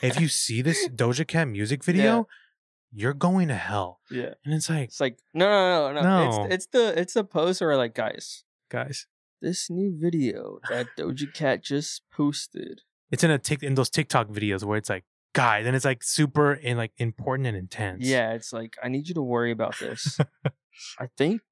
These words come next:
Speaker 2: Doja Cat is trying to be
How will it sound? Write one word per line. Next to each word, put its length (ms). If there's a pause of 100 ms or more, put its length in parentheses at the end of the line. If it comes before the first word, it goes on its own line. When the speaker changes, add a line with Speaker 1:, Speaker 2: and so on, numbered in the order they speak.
Speaker 2:
Doja 320
Cat 380 (680)
is 160
trying 720 (200)
to 100
be 540